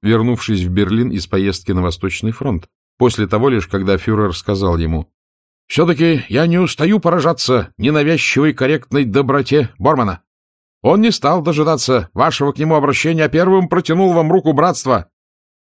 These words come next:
Полагаю, теперь вы не будете ощущать тех потерь, которые нанесла организации С С передислокацией ваших лучших частей на поля сражений. Гиммлеру оставалось только поблагодарить Бормана и, ненавидяще улыбаясь, пожать его руку.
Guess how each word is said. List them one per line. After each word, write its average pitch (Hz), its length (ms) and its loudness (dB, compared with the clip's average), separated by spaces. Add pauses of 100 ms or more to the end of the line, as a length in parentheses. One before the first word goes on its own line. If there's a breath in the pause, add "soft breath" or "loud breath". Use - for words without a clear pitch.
(120)
Полагаю, 139 380 2
теперь 151 300 0
вы 139 100 2
не 143 60 2
будете 165 360 0
ощущать 123 460 0
тех 135 180 0
потерь, 151 300 0
которые 143 600 0 (120)
нанесла 151 520 2
организации 143 840 0
С 135 240 -4
С - 280 -4 (220)
передислокацией 175 840 0
ваших 127 300 -2
лучших 135 340 -2
частей 143 420 0
на 127 120 0
поля 147 220 0
сражений. 131 600 -2 (880)
Гиммлеру 147 500 -2
оставалось 127 440 -2
только 120 280 -4
поблагодарить 113 880 -2
Бормана 120 540 -4 (420)
и, 107 160 2
ненавидяще 101 880 0
улыбаясь, 107 580 -2
пожать 87 480 -4
его 73 220 -8
руку. - 380 -20